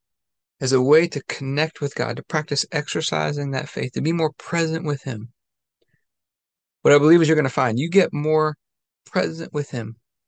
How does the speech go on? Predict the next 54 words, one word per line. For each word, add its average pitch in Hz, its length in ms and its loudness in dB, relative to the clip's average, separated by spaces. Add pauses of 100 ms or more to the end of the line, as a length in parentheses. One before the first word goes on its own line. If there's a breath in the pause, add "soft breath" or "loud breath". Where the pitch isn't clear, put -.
You 156 100 -4
connect 151 680 -2
with 147 160 -4
him 139 280 -2
through 143 200 -4
physical 151 640 -2
exercise. - 680 -8 (500 soft breath)
Number 180 200 6
one, 180 180 6
you're 175 80 4
gonna 180 140 4
enjoy 135 560 4
your 139 200 0
workout 135 400 0
a 113 60 -12
whole 156 220 -2
lot 147 120 -2
more. 120 240 -8 (560)
It's - 80 -20
gonna 156 140 0
be 143 60 2
a 120 80 2
whole 170 320 2
lot 165 200 0
more 139 220 -6
fun. 135 260 -6
It's 120 100 -10
gonna 135 120 -6
be 135 80 -4
a - 20 -2
whole 156 160 2
lot 160 200 0
more 143 180 -6
enjoyable. 120 640 -6 (220 loud breath)
It's - 100 -18
gonna 170 80 2
be 160 40 4
something 175 280 2
you 151 160 2
want 151 300 -2
to 143 100 -10
do 131 220 -6
every 120 240 -2
day. 117 180 -4 (2000)
And 135 100 0
then 165 120 4
you're 139 120 6
also 147 240 2
gonna 127 140 -2
get 123 160 0
so 170 280 -2
much 151 240 -6
better 131 240 -2
results. 123 600 -8